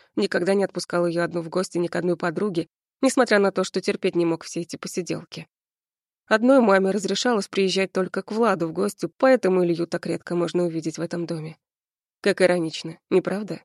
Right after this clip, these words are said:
Усмехается Руслан, но веселье не добирается до его глаз. Не представляю, в какой гнев бы он пришел, если бы узнал, каким идиотом был долгие годы. И, увы,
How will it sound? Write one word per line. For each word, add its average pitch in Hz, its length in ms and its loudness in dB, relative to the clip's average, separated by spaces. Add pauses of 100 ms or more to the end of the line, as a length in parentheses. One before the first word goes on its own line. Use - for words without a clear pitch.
(420)
Усмехается 220 540 2
Руслан, 214 340 0
но 180 100 4
веселье 180 400 -2
не 180 120 -2
добирается 185 560 -4
до 165 100 -6
его 156 180 -8
глаз. 156 340 -12 (920)
Не 190 140 6
представляю, 170 540 0
в - 60 -12
какой 277 260 4
гнев 220 240 0
бы 220 120 2
он 180 120 2
пришел, 208 380 0
если 180 220 -2
бы 175 120 -2
узнал, 185 280 2
каким 170 440 0
идиотом 170 460 -2
был 160 180 -6
долгие 165 360 -6
годы. 165 400 -10 (600)
И, 226 140 6
увы, 226 400 2